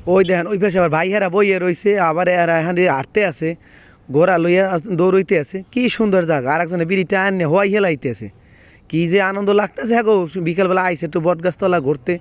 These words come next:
না করলে আবার ছবি না তুললে আবার হয়, দে হে আবার দুইজনে ছবি তুলতেছে। "খাও ভাই, একটু বিড়িটা খাইয়ে লো, খেয়ে এবার ছবি ধরে তোলেন", বুঝছেন? এই আবার একশো টাকার কাম হরিয়েও হেলাইছে। এই মেথায় কোনো ওই মেথায় গেছে, একশো টাকা লইয়াও যাইবে এনে।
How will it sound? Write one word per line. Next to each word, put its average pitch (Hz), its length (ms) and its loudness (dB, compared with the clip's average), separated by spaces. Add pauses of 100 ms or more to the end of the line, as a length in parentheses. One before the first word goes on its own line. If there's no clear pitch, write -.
(580)
না 165 280 0
করলে 185 180 0
আবার 175 100 0
ছবি 202 260 2
না 202 160 0
তুললে 190 280 0
আবার 185 220 2
হয়, 170 220 0
দে 175 160 0
হে 165 240 2
আবার 175 180 0
দুইজনে 170 280 0
ছবি 165 240 -2
তুলতেছে। 131 440 -6
"খাও 190 280 -2 (120)
ভাই, 156 200 0 (460)
একটু 170 140 -2
বিড়িটা 185 280 2
খাইয়ে 190 260 -2
লো, 175 120 -6
খেয়ে 185 140 0
এবার 160 120 0
ছবি 160 220 2
ধরে 139 160 0
তোলেন", 143 320 0
বুঝছেন? 156 340 0 (580)
এই 180 180 2
আবার 175 200 0
একশো 185 220 -4
টাকার 170 180 0
কাম 175 240 -2
হরিয়েও 165 300 2
হেলাইছে। 147 400 -2 (300)
এই 175 120 0
মেথায় 175 240 0
কোনো 180 140 0
ওই 202 60 2
মেথায় 202 260 0
গেছে, 220 260 -2
একশো 185 240 -2
টাকা 165 160 0
লইয়াও 165 340 2
যাইবে 127 220 -2
এনে। 123 180 -4